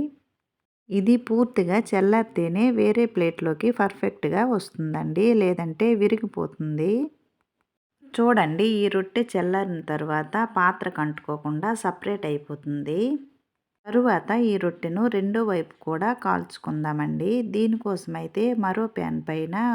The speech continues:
కొద్దిగా నెయ్యిని అప్లై చేయాలి. తరువాత ముందుగా మనం ఉడికించి చల్లార్చుకున్న ఈ రొట్టెను ఈ ప్యాన్ పైకి నెమ్మదిగా వేయాలి.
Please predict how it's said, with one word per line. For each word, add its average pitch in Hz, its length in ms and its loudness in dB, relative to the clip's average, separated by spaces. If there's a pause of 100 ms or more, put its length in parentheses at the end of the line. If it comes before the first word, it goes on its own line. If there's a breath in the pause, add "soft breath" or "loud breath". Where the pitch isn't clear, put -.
(500 loud breath)
కొద్దిగా 202 500 4 (360)
నెయ్యిని 196 580 2
అప్లై 175 320 -4
చేయాలి. 156 680 -4 (1040)
తరువాత 226 380 2 (120)
ముందుగా 208 560 2
మనం 196 380 0
ఉడికించి 196 600 0
చల్లార్చుకున్న 185 880 -4 (140)
ఈ 190 180 0
రొట్టెను 180 600 -2 (540)
ఈ 220 100 0
ప్యాన్ 202 420 2
పైకి 156 420 -2
నెమ్మదిగా 175 600 0
వేయాలి. 156 720 -2